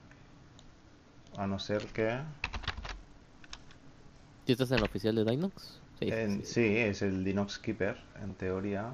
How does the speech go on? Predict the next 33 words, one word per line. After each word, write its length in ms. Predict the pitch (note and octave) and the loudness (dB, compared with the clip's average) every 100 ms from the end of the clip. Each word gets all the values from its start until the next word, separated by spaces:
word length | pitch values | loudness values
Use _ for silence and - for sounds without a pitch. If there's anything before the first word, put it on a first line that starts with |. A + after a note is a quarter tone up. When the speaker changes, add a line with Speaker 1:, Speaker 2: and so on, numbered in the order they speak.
| D#3+ | -6
Speaker 1:
aunque 400 | F#2 F#2 - F2+ | -6 -6 -6 -6
aquí 380 | - G#2 A2+ | -2 -2 -2
Speaker 2:
Acuérdense 300 | D3 A#2 G#2 | 4 6 8
Speaker 1:
ah, 40 | A2+ | 10
Speaker 2:
de 60 | |
Speaker 1:
no, 140 | A#2 A2+ | 12 12
Speaker 2:
checar 160 | A2+ | 10
Speaker 1:
es 40 | A2+ | 6
Speaker 2:
que 60 | - | 4
Speaker 1:
el 40 | |
Speaker 2:
siempre 260 | A#2 - A#2 | 2 4 4
tenga 580 | - A#2+ B2 C3 C3 F#2+ | 4 2 2 0 -2 -4
la, 340 | F#2 G2+ F#2+ A2 - | -6 0 0 0 0
la 140 | G2 | 2
palomita 460 | F#2+ G2+ G2+ G#2+ G#2+ | 6 6 4 6 4
azul, 280 | - F#2 F#2 | 4 0 2
¿eh? 180 | A#2+ C#3+ - - | 0 0 -6 -20
Speaker 1:
Sí. 300 | - - - F2 D#2+ - - - | -14 -6 -2 0 -2 -6 -20 -2
Speaker 2:
Para 140 | G2+ | 0
los 140 | F#2+ - | 0 -2
que 80 | G2+ | -2
están 220 | G#2 G2+ | 0 0
aquí 340 | G2 G2+ G2 G2 | 0 -2 -2 -4
entrando 580 | F#2+ F#2 G2 G2+ G#2 G2+ - - | -6 0 2 2 0 -8 -14 -12
en 140 | G2 F#2 | -8 -6
OpenSea. 480 | G2+ F#2+ F#2 - F2+ - - - - - - - | -6 -8 -8 -10 -12 -16 -20 -20 -20 -20 -14 -4
Mira. 680 | G2 G2 G2 G2 G2+ B2+ D#3+ - | -2 0 0 0 -2 -4 -4 -6
Speaker 1:
No, 180 | - A2+ | 0 2
no, 140 | A#2 G#2+ | 4 4
pero 140 | G#2 | 4
estos 200 | G#2 G#2 | 2 0
no. 600 | G2+ F2+ F2 E2+ E2 E2+ - A#2+ - | 2 4 2 2 0 -4 -2 -2 2
<laughs> 520 | A#2 - - - - | 0 2 0 -2 -12